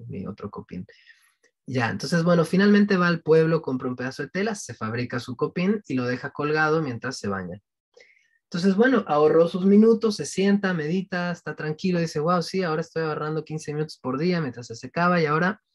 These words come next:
cuando se da cuenta, hay un ratón que se está comiendo el copín, el algodón se lo está comiendo el ratón. Entonces el yogi piensa, "Caramba, caramba,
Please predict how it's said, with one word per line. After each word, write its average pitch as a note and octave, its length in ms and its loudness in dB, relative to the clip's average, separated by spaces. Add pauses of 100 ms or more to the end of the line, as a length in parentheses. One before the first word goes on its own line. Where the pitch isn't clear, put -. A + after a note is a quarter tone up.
(380)
cuando C3+ 240 -4
se D#3+ 140 0
da F3+ 120 2
cuenta, F#3+ 440 0
hay D#3+ 120 0
un E3 120 0
ratón D#3+ 320 -2
que - 80 -10
se - 80 -14
está C#3+ 160 -8
comiendo D3 580 -2
el A#2+ 200 -8
copín, F#2+ 420 -6
el G2+ 100 -2
algodón B2 420 0
se D3 100 -6
lo B2+ 60 -4
está B2+ 160 -6
comiendo C3 220 -2
el C3 60 -4
ratón. C#3+ 320 -2
Entonces D3 360 -10
el C#3+ 140 -6
yogi D3+ 260 2
piensa, D3+ 540 -8
"Caramba, D3+ 420 -4
caramba, G3 560 2